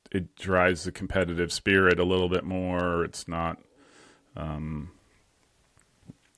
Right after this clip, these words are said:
um, it's a little bit more serious. You know, there's more training. Um, um, so,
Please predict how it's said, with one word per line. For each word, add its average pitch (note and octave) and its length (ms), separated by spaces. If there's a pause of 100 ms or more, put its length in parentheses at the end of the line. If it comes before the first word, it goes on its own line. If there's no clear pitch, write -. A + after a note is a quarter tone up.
(200)
um, D2+ 560 (400)
it's - 340 (300)
a - 240
little F#2+ 160
bit G#2+ 160
more G#2 200
serious. G2+ 800
You D#2+ 80
know, D#2+ 160
there's D#2+ 220
more E2+ 220
training. F2+ 920 (760)
Um, C#2+ 480 (720)
um, - 280
so, E2 480